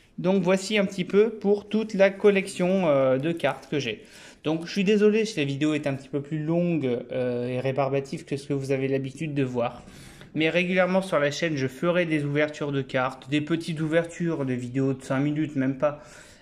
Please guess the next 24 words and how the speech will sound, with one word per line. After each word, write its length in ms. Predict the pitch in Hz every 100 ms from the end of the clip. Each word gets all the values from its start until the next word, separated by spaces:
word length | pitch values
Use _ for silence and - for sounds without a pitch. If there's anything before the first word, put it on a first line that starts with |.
| -
euh, 920 | 117 120 120 117 113 110 110 113 110 117
mais 220 | 135 147
que 100 | 147
vous 100 | 135
voyez 300 | 131 135 139
un 40 |
petit 140 | 139 139
peu 160 | 156
l'avancement 640 | 143 135 135 - 143 147 139
de 240 | 123 113
ma 160 | 120 131
collection. 540 | 147 131 123 - 113 - - - -
Donc 140 | 123
là, 160 | 143 156
on 80 |
est 80 | 147
sur 240 | 147 151 143
à 80 |
peu 100 | 139
près 200 | 143 151
cent 160 | 151 156
trente 340 | 147 151 147
cartes, 380 | 131 123 143 -
euh, 220 | 123 113